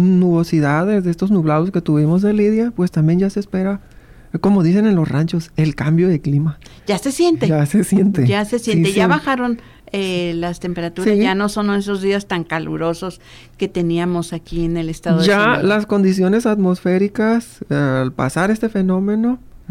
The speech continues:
Speaker 1: sirvió como un termostato, entonces ya
Speaker 2: Nos trajo ese
Speaker 1: ese
Speaker 2: beneficio.
Speaker 1: fue, y, y ya estamos sintiendo temperaturas mínimas, ya más mínimas que lo que teníamos días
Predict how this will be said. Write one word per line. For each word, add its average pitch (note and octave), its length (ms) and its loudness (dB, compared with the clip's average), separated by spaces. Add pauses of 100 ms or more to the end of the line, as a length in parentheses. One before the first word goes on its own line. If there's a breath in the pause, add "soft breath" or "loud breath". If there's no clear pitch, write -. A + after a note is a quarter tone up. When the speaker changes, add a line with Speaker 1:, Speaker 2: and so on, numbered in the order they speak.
Speaker 1:
sirvió D#3 580 0
como D#3 440 2
un D#3+ 340 0
termostato, F3 720 -4
entonces G3 520 -2
ya F#3 340 -2 (440 soft breath)
Speaker 2:
Nos F#3 120 -4
trajo E3 160 2
ese F3 120 2
Speaker 1:
ese G3+ 220 0
Speaker 2:
beneficio. F3+ 600 -2
Speaker 1:
fue, G3 80 2 (180)
y, F#3 80 2
y F#3+ 60 4
ya F3 100 2
estamos F3+ 320 -2
sintiendo D#3+ 760 0 (460 loud breath)
temperaturas D#3 680 -2
mínimas, G3 540 0 (600 soft breath)
ya D#3+ 180 2
más G#3+ 180 0
mínimas B3+ 400 4
que G3 120 0
lo E3+ 60 0
que F3 80 0
teníamos D#3+ 380 -2
días E3 360 -6